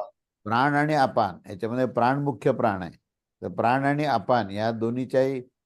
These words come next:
तुम्ही जेव्हा अभ्यास करता, तेव्हा या प्राण अपानामध्ये जे, जो मध्ये जो, अ, कुंभकाची स्थिती येते,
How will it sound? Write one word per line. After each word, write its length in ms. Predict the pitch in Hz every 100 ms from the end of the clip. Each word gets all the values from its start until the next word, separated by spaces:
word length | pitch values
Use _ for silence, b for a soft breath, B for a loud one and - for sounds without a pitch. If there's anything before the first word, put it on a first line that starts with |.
| _ _ 120
तुम्ही 240 | 120 120
जेव्हा 220 | 117 117
अभ्यास 340 | 101 101 120 104
करता, 420 | 120 107 110 90
तेव्हा 280 | 98 110 113
या 120 | 110
प्राण 360 | 92 107 123
अपानामध्ये 640 | 123 113 120 123 120 120 120
जे, 220 | 120 120 117 _ _ _ 98
जो 180 | 113 143
मध्ये 640 | 120 113 120 139 117 110
जो, 400 | 107 113 117 110 - _ _ _
अ, 40 | 104 104 107 101 98 87
कुंभकाची 640 | 98 101 113 127 135 156 156
स्थिती 340 | - 135 147
येते, 380 | 135 110 78